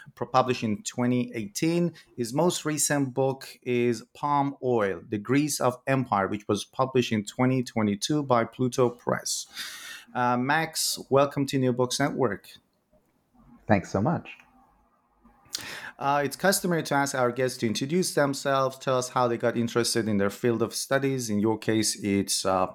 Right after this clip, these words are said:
Speaker 1: English and also, I guess, a bit of history because you've written this book about, uh, palm oil, The Grease of Empire. Can you introduce yourself briefly and then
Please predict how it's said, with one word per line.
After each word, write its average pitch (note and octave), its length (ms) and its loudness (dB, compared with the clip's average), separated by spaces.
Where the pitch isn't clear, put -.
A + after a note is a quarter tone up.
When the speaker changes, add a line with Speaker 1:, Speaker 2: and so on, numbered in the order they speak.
Speaker 1:
English C3 540 0
and G#2 100 -4
also, G#2 260 -2
I F#2+ 120 2
guess, G2 260 -2
a G2 40 -8
bit G#2 140 0
of G2 140 -6
history C#3 400 0
because A#2+ 300 0
you've G2+ 120 0
written A2 480 0
this A2 160 0
book - 300 -2
about, G#2 400 0
uh, G#2 180 2
palm B2 320 0
oil, C3 180 0
The G2+ 120 -8
Grease A#2 260 -2
of A2+ 160 -2
Empire. A2 240 0
Can E3+ 180 -2
you A3+ 60 4
introduce E3 380 0
yourself C3+ 420 0
briefly B2 400 0
and A2+ 180 0
then A2 200 0